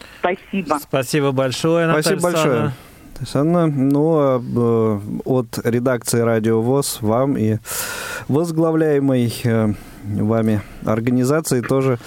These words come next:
Speaker 3: всем абсолютно, э, хорошей встречи Нового года, завершить, м, в конце концов, этот две тысячи двадцатый, э, встретить две тысячи двадцать первый хорошо,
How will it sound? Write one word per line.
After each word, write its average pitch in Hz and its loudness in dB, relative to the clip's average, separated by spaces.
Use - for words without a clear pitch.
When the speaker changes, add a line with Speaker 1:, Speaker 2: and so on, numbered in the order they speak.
Speaker 3:
всем 147 0
абсолютно, 120 0
э, 101 0
хорошей 127 0
встречи 113 -2
Нового 123 2
года, 170 2
завершить, 120 -2
м, 104 2
в - -14
конце 117 0
концов, 107 -2
этот 135 -2
две 107 0
тысячи 107 -2
двадцатый, 117 0
э, 104 2
встретить 120 -2
две - -4
тысячи 107 -2
двадцать 107 -2
первый 98 0
хорошо, 110 0